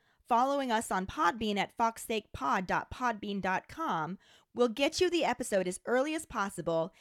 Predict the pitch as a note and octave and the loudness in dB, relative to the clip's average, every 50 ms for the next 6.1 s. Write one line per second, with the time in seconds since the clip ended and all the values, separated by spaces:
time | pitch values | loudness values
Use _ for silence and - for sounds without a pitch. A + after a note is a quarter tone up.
0 | - - - - - A3+ A#3 A3+ A3+ G#3 G#3+ G#3+ G3+ G3+ G3 G3+ G#3+ B3 C4+ A#3 | -20 -20 -10 -6 -4 -4 -2 -2 -2 0 0 0 0 2 4 4 2 2 2 2
1 | G#3 F3+ - - G3 G3+ - - F#3 F3 E3+ F3 - F3 E3+ E3+ F3 F3 F3 - | 0 0 0 0 -4 -8 -6 -4 -4 -4 -4 -2 -2 -4 -4 -2 -2 -6 -6 -6
2 | - - C#4 C#4+ C4+ A3 D#3+ D#3+ - - - - - - - D2 - - - - | -2 -2 -2 0 0 -2 -2 -2 -4 -8 -10 -10 -10 -14 -14 -16 -16 -16 -20 -20
3 | - _ _ _ _ _ _ _ _ _ B3+ D4 D#4 F#4 D#4 C#4 C4 C#4+ - D4+ | -20 _ _ _ _ _ _ _ _ _ -4 0 0 2 2 2 0 0 0 0
4 | B3+ B3+ A#3+ A#3+ A#3 - B3 G#3 G3 G3 A3 B3 E4+ - - - G3+ E3+ E3+ - | 0 2 2 0 2 2 2 2 2 2 2 -2 -2 -2 -2 0 2 2 2 0
5 | - - E3+ E3 - - - F#3+ F3+ - - - B3+ C#4+ D#4+ - - - - C4 | 0 -2 -2 -2 -2 -2 -4 -6 -6 -2 0 0 0 0 0 -4 -8 -6 -2 -2
6 | B3 B3 | -2 -4